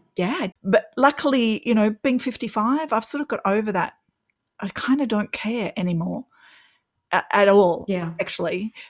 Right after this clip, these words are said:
Speaker 1: about what
Speaker 2: Mm-hmm.
Speaker 1: other people think. I just, if it brings me joy and I, you know, it fulfills what I wanted to express,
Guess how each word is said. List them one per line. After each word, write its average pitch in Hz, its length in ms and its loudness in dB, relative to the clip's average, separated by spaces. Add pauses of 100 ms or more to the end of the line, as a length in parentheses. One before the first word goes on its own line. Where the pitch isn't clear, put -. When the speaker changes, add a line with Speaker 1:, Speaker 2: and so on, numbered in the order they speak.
(160)
Speaker 1:
about 185 280 4
what 180 140 4
Speaker 2:
Mm-hmm. 175 60 2
Speaker 1:
other - 80 -10
people - 280 -10
think. - 360 -12 (120)
I 185 140 6
just, 180 260 -2 (400)
if 208 100 2
it 202 120 2
brings 220 280 6
me 233 140 4
joy 202 460 4
and 202 140 4
I, 185 240 2 (560)
you 202 100 2
know, 190 140 2
it 202 200 2 (220)
fulfills 214 600 2
what 196 120 4
I 190 120 6
wanted 196 320 0
to 208 260 0
express, - 640 -4